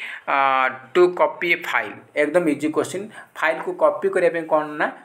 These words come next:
କଣ୍ଟ୍ରୋଲ ପ୍ଲସ୍ ସି, କଣ୍ଟ୍ରୋଲ ପ୍ଲସ୍ ସି। ଅପସନ୍ ନମ୍ବର ବି ହେଉଛି କରେକ୍ଟ ଆନ୍ସର।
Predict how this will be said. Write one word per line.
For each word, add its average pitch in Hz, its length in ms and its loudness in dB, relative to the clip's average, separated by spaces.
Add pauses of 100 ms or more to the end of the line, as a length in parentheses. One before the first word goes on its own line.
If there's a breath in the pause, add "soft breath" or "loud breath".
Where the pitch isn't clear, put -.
(100)
କଣ୍ଟ୍ରୋଲ 135 360 0
ପ୍ଲସ୍ 143 360 0
ସି, 101 140 -14 (100)
କଣ୍ଟ୍ରୋଲ 127 380 0
ପ୍ଲସ୍ - 380 0 (220 loud breath)
ସି। 135 380 -6
ଅପସନ୍ 135 240 0
ନମ୍ବର 156 200 -2
ବି 120 180 -6
ହେଉଛି 160 320 0
କରେକ୍ଟ - 300 0
ଆନ୍ସର। 104 320 -8